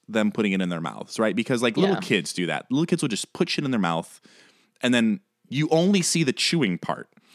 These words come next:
Speaker 1: But how no one, no one saw this fucking guy struggling to swallow scissors and chewing on cotton balls. This, how no one thought, "This guy's got something in his mouth.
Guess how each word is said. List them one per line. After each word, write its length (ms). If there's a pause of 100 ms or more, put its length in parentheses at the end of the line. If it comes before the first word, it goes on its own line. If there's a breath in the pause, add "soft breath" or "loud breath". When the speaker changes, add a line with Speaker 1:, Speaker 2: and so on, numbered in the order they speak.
(220 loud breath)
Speaker 1:
But 120
how 200
no 260
one, 480 (560 loud breath)
no 220
one 260
saw 400
this 320
fucking 560
guy 540 (360 loud breath)
struggling 1120
to 120
swallow 920
scissors 1040 (360 loud breath)
and 240
chewing 720
on 240
cotton 540
balls. 640 (400 loud breath)
This, 280 (300 loud breath)
how 480
no 200
one 260
thought, 420 (540)
"This 100
guy's 160
got 140
something 260
in 80
his 140
mouth. 460